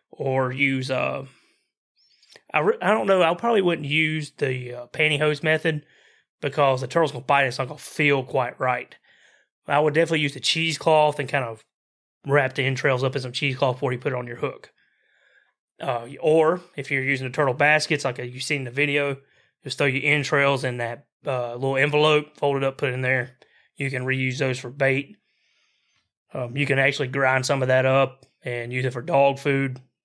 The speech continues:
those types of things. Just make sure that you, uh, take out, uh, the bi-, or the, um, gallbladder, things like that. You know, the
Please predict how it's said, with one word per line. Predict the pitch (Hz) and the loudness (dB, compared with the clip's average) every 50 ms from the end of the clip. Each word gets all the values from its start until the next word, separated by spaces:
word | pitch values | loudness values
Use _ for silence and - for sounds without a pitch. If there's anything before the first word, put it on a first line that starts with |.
| _ - | _ -4
those | - 139 135 123 | -2 -2 0 2
types | - 139 131 123 - | 2 2 0 0 0
of | - | -2
things. | 139 135 131 | -2 0 0
Just | 127 123 | -2 -2
make | 139 139 139 131 | 0 0 0 0
sure | - 143 143 139 | 0 0 0 0
that | 135 131 - 139 | 0 -2 -4 -6
you, | 131 131 123 127 - _ _ _ _ _ _ _ _ _ _ _ _ _ _ - - | -6 -6 -6 -8 -12 _ _ _ _ _ _ _ _ _ _ _ _ _ _ -4 -2
uh, | 135 131 123 120 113 113 - _ _ _ _ _ _ _ - | 0 2 2 2 0 -2 -8 _ _ _ _ _ _ _ -4
take | - 151 147 - | 0 0 2 2
out, | 147 139 135 123 123 - - - - - - _ _ _ _ _ _ _ _ _ - - | 4 4 4 4 2 0 -2 -6 -18 -20 -20 _ _ _ _ _ _ _ _ _ -6 -4
uh, | 143 131 123 120 120 117 117 _ _ - | -2 0 0 -2 -4 -8 -14 _ _ -10
the | 143 | -6
bi-, | 127 135 143 135 123 123 123 - | 0 2 4 4 4 2 0 -2
or | - 147 135 127 120 | 0 0 0 0 0
the, | 123 120 120 117 120 | -2 -2 -4 -4 -4
um, | 120 120 117 120 - _ _ - | -6 -8 -10 -14 -20 _ _ 2
gallbladder, | 147 147 147 139 131 135 135 131 135 135 127 123 120 - - _ _ _ _ _ _ _ _ _ | 4 4 4 4 4 4 4 4 4 4 4 2 0 -2 -6 _ _ _ _ _ _ _ _ _
things | - 151 151 143 127 | 0 0 2 2 2
like | 139 131 127 | 0 0 0
that. | 139 127 127 | 0 -2 -2
You | 131 131 | -2 -2
know, | 127 127 | -2 -2
the | 120 120 117 | -2 -4 -10